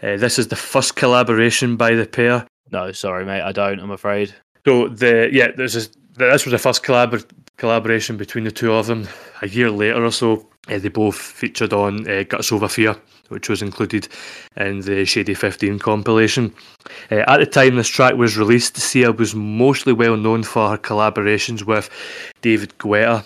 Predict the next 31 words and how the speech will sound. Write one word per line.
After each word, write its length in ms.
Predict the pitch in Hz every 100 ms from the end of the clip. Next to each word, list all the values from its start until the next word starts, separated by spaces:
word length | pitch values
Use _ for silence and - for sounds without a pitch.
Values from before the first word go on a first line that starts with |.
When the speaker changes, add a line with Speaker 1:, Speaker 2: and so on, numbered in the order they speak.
| -
Speaker 1:
on 200 | 113 104
songs 360 | 98 113 104 101
such 220 | 113 -
as 80 | 107
Titanium 720 | - 110 104 - 113 110 104
and 120 | 95
She-Wolf. 600 | - 120 110 123 117 - _ _ _ _ _ _ _ _ -
Uh, 180 | 107 104
she 140 | 120
has 200 | 120 120
since 240 | 117 110 110
then 200 | 107 101
made 160 | 104
a, 140 | 101 95 - - - - -
a 80 |
huge 300 | - 117 107
name 160 | 107 107
for 120 | 107
herself 440 | 104 - 113 104 -
with 160 | 95
multiple 440 | 107 104 95 104 101
chart-topping 760 | - 113 107 - 107 - 104
hits, 320 | 90 123 - 110
including 480 | 104 117 107 104
one 120 | 101 101
of 100 | 98
her 100 | 98
most 280 | 101 98 107
notable 360 | 104 104 107
ones, 320 | 101 101 98
Chandelier. 640 | - 107 104 98 95 123